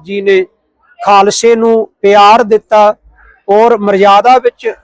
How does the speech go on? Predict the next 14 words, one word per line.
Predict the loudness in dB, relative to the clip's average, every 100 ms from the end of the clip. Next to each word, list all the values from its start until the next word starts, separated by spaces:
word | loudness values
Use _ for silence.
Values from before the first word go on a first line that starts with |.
| _
ਦ੍ਰਿੜ | -4 -2
ਕਰਵਾਇਆ | -2 -2 0 0 0 2 0 -2 _ _ _ _ -16 -4
ਕਿ | 0 2 0 -4 _ _ _ -4
"ਰਹਿਣੀ | 0 0 0 0 0
ਰਹਿ | 2 2 0
ਸੋਈ | -2 -2 -2
ਸਿੱਖ | -4 -4 -6 -6
ਮੇਰਾ, | -4 -2 0 0 0 -2 _ _ _ _ -4
ਉਹ | 0 0
ਸਾਹਿਬ | -2 0 2 2 0
ਮੈਂ | -2 -2
ਉਸ | -2 -4 -6
ਕਾ | -2 -2
ਚੇਰਾ।" | 0 0 0 -2